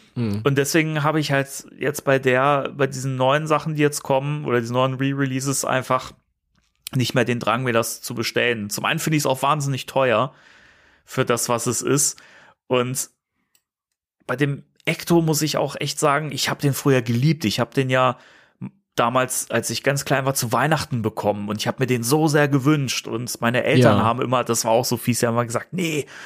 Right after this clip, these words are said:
Speaker 2: nee, den kriegst du nicht, der ist ja viel zu groß und viel zu, wo-, wohin denn damit?“ und so. „Du hast ja schon die ganzen Figuren, was willst du denn noch mit dem Auto?“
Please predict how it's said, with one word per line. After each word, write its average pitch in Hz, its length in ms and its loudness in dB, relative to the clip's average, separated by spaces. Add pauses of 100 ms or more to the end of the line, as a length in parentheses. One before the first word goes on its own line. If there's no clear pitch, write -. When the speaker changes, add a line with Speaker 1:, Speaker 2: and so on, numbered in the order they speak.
(260)
Speaker 2:
nee, 143 260 2
den 127 120 0
kriegst - 340 -2
du 147 60 0
nicht, 139 200 0
der 131 60 4
ist 120 100 0
ja 123 60 0
viel 143 240 -2
zu - 140 -2
groß 165 520 4
und 135 120 -6
viel 131 100 -6
zu, 127 180 -8
wo-, 113 280 -8
wohin 156 260 2
denn 175 160 4
damit?“ 156 380 2
und 147 180 -2
so. 143 340 2 (260)
„Du 113 60 0
hast 113 140 2
ja 143 80 2
schon 151 120 -2
die 135 60 2
ganzen 127 280 0
Figuren, 135 400 2
was 156 180 0
willst 139 240 2
du 147 60 2
denn 135 60 0
noch 127 120 0
mit 120 140 -2
dem 123 120 0
Auto?“ 151 340 2